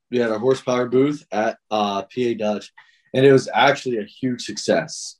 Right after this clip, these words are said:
Uh, I think we got horsepower in almost double-digit new people's hands, like, actual tubs of it.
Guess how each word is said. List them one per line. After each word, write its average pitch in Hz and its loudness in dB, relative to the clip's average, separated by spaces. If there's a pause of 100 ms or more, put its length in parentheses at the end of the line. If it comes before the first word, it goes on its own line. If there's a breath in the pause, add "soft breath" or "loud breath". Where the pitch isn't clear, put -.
Uh, 92 4
I - -20
think 139 4
we 127 4
got 127 6 (260)
horsepower 131 0
in 120 -8
almost 117 -8
double-digit 117 -2
new 117 -2
people's 107 0
hands, 113 0
like, 90 -2
actual 98 2
tubs 101 -2
of 127 4
it. 127 4